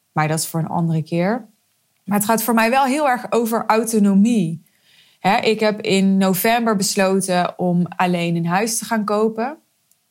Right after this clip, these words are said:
En binnen een week had ik het gedaan. In deze bizarre huizenmarkt, wat natuurlijk ook,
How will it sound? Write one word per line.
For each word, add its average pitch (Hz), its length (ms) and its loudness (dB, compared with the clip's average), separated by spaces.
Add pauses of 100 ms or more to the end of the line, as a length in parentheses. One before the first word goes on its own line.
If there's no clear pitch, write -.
(400)
En 202 840 0
binnen 220 380 2
een 208 100 4
week 240 400 2
had 214 260 0
ik 208 120 -4
het 196 180 -4
gedaan. 156 600 0 (1160)
In 196 200 2
deze 175 360 0
bizarre 180 480 0
huizenmarkt, 160 800 -2
wat 165 220 -4
natuurlijk 170 360 -6
ook, 170 400 -6